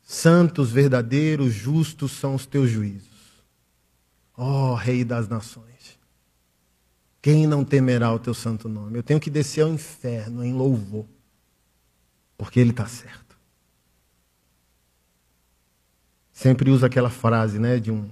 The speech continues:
teólogo que admiro bastante. "Quem estará no céu e dirá, 'Eu mereço'? E quem estará no inferno e dirá: 'Eu não mereço'?"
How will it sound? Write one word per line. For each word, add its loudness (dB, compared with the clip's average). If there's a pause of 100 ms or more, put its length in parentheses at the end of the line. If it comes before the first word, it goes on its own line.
teólogo 0
que -6
admiro 0
bastante. -10 (580)
"Quem 6
estará 0
no 0
céu -2
e -2
dirá, -2
'Eu -4
mereço'? -10 (880)
E -6
quem 2
estará -2
no -2
inferno 0
e -2
dirá: -2 (180)
'Eu 0
não -4
mereço'?" -8